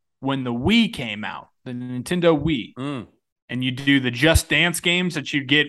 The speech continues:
Speaker 1: on Christmas and you play, like, a week and a half of your last part of Christmas break, and then you never touch it again until the next one came out next Christmas,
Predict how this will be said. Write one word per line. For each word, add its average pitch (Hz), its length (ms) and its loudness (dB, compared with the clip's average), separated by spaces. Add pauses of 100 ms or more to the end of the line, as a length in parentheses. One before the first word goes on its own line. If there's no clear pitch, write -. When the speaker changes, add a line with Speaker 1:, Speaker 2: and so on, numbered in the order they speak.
Speaker 1:
on 139 160 2
Christmas 151 520 -2
and 131 80 -4
you 131 160 0
play, 143 300 4
like, 139 240 2
a 135 60 0
week 143 200 -4
and 143 80 -2
a 127 40 2
half 139 340 0
of 123 140 -4
your 127 180 0
last 131 300 2
part 135 140 4
of 120 60 -4
Christmas 135 400 -6
break, 127 340 0
and 131 60 -2
then 127 120 -4
you 123 80 -2
never 127 260 2
touch 131 300 -2
it 135 80 -4
again 135 240 -2
until 127 180 -4
the 120 100 -8
next 120 320 -6
one 135 140 -6
came 139 280 -6
out 147 240 4 (260)
next 131 320 -4
Christmas, 185 600 -2